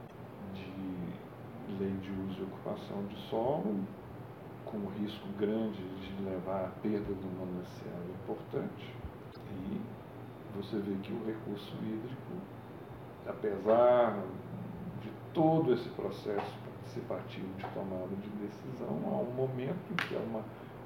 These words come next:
ruptura do processo e a decisão é tomada de maneira menos democrática, mais centralizada e contrária ao interesse metropolitano.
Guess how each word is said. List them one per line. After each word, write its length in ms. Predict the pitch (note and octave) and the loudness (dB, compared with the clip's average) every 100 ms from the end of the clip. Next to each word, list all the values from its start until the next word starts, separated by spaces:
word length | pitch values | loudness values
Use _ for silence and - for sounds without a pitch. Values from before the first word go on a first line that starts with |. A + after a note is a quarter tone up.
| - | 4
ruptura 580 | F#3 - - C#3 B2 A#2 | 4 4 0 6 8 8
do 160 | G2+ A2 | 6 4
processo 760 | B2+ B2+ - D3 E3 - - - - - - - - - - - - A#2+ | 4 4 2 2 2 0 -6 -6 -4 -6 -10 -12 -12 -10 -10 -10 -6 -2
e 60 | A#2+ | 0
a 40 | |
decisão 720 | A2+ A2+ A#2+ - B2 A#2 A2+ B2+ | 2 2 2 -2 0 4 4 4
é 40 | B2+ | 4
tomada 640 | C#3 C3 A2 G#2+ A#2+ C3 C#3 - - - - - - - - - - - - - - - - | 4 4 2 2 0 0 0 -2 -6 -10 -12 -12 -10 -10 -10 -10 -10 -10 -10 -10 -10 -10 -8
de 80 | A#2 | -6
maneira 400 | G#2+ G#2 G2+ G2+ | -2 2 4 4
menos 480 | G#2 A2+ C3+ C#3 A#2 | 4 6 8 6 4
democrática, 840 | A2 G#2 G2 F2+ G2+ G#2 A#2+ - - A2+ | 2 2 2 0 0 2 0 -4 -4 2
mais 220 | A2 A#2 | 2 2
centralizada 1080 | - - - G#2+ G2+ G2+ F#2+ G2 A2+ C3 D#3+ F3 - - - - | -2 -4 -4 -4 -2 -2 0 0 2 0 -2 -4 -10 -10 -10 -4
e 240 | C#3+ D3 D#3+ - - - - - - - | 0 0 0 -6 -10 -12 -12 -12 -10 -2
contrária 640 | - B2+ - B2+ A#2 A#2+ C3 | 4 6 6 4 6 8 10
ao 80 | C3+ | 8
interesse 880 | C#3 C3+ C#3 G2+ G2+ A2 - - - C#2+ B2+ | 6 2 2 2 2 -2 -6 -4 -2 -2 -4
metropolitano. 960 | A#2+ - - C#2+ C#2 - - A#2+ - | -4 -4 -2 -2 -2 -2 -6 -6 -6